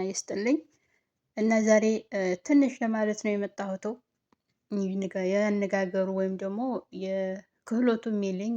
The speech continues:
ግን ዛሬ የተሰማኝን ስሜት ልናገር ነው የመጣሁት በአሊና በሰዓዳ ዙሪያ ማለት ነው። እንደው አሊና ሰዓዳ ማለት ነው።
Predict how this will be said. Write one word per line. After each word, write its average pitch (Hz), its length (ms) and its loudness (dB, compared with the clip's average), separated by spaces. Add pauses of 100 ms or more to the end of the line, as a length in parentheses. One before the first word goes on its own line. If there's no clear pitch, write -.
ግን 269 220 0 (580)
ዛሬ 226 320 2
የተሰማኝን 208 720 0
ስሜት 190 460 -6 (200)
ልናገር 196 520 -8
ነው 190 100 -4
የመጣሁት 190 520 -4 (160)
በአሊና 202 540 -2 (100)
በሰዓዳ 190 580 -6 (340)
ዙሪያ 190 340 -2 (100)
ማለት 233 300 -2
ነው። 196 120 -4
እንደው 226 200 2
አሊና 233 360 2 (140)
ሰዓዳ 202 420 -6 (200)
ማለት 220 360 -4
ነው። - 120 -16